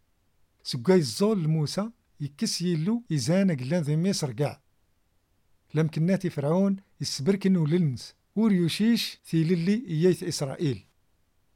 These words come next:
الخطر ثايا يسهوى ديال الوضان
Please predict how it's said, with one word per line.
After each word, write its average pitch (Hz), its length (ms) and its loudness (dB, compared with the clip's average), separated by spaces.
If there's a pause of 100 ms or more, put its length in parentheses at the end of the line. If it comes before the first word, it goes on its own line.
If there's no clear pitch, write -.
(760)
الخطر 160 300 -4
ثايا 208 440 -2
يسهوى 170 440 -6
ديال 185 280 -2
الوضان 151 600 -6